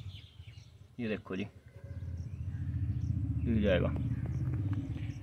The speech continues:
तो बीस model है ये। बाकी back side से देख लो एक बार, फिर meter दिखाऊंगा। ये देख लो जी, होजरी वाल वगैरह सब कुछ लगा हुआ है,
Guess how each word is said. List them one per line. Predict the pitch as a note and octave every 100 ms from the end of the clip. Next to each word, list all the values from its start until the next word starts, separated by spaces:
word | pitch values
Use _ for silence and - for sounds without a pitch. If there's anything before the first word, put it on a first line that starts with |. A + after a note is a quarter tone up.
| - - - - - -
तो | G#2 A2+
बीस | - A#2 B2+ - - - -
model | A2 G#2 G2
है | G2+
ये। | B2 D3+ - - - - - - - - - - -
बाकी | A#2+ A#2+ C#3+
back | C#3 C#3
side | C#3+ C#3 C3
से |
देख | B2+ A2+
लो | A#2
एक | A#2
बार, | A#2+ C3+ D3 - -
फिर | B2
meter | A#2+ A#2 G#2+
दिखाऊंगा। | G#2 A2 A#2+ - - - - - - - - - - - - - -
ये | A#2 A2+
देख | A2
लो | F#2+ G2+
जी, | A2+ - - G2
होजरी | A#2 C3 C#3+
वाल | C#3 C#3
वगैरह | C#3 C#3
सब | D3+ D3
कुछ | C#3+ C#3
लगा | C#3
हुआ | C3 A2 G2
है, | A2+